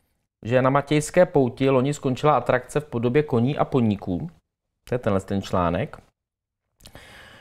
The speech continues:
Rodina Kočkových před několika lety oznámila, že od roku dva tisíce dvacet čtyři,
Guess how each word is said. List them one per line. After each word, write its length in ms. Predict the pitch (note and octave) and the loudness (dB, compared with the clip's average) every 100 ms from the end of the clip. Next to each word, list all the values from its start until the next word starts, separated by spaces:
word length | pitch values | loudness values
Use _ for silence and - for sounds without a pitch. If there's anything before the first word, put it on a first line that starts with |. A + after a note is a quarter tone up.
| - _ - | -20 _ -6
Rodina 300 | G#2+ A#2 C#3+ | -2 2 2
Kočkových 480 | C#3+ A#2+ - C#3+ D3 | 2 0 2 0 0
před 180 | - B2 | 0 0
několika 400 | A#2+ D3 D3 C#3+ | 2 2 4 4
lety 160 | C3 | 4
oznámila, 460 | C#3 A#2 B2 C3 C3+ | 2 4 2 4 2
že 120 | C3 | 4
od 120 | A2+ | 4
roku 220 | B2 A#2+ C3+ | 4 2 2
dva 100 | C#3 | 2
tisíce 420 | - - C3+ D#3 | 0 -6 0 2
dvacet 300 | C3 - D#3 | 2 2 -4
čtyři, 500 | - B2 A2 G#2 | -2 -2 0 0